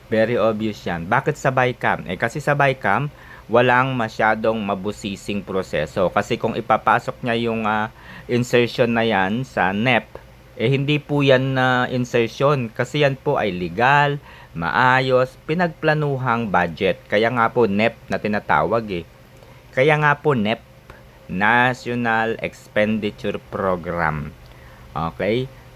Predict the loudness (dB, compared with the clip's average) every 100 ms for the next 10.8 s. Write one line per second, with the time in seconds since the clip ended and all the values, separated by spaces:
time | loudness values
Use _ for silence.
0 | -6 0 0 0 -2 0 0 -2 -4 -2
1 | 0 -2 -4 -6 -6 -2 0 0 0 0
2 | 0 -4 -6 -6 -2 -2 -2 -4 -4 -4
3 | -2 0 0 0 -2 -2 2 2 0 -8
4 | -10 -8 -6 -4 0 2 4 2 -2 -4
5 | 0 2 0 -2 -2 0 0 -2 -2 -2
6 | 0 -2 -4 -2 -2 -2 -4 -8 -20 -12
7 | -2 2 2 2 2 2 0 0 -2 -2
8 | 0 0 0 -2 -2 -6 -4 -2 -2 -2
9 | -2 -2 -4 -16 -20 -20 -20 -20 -20 -20
10 | -20 -20 -20 -10 -4 -4 -4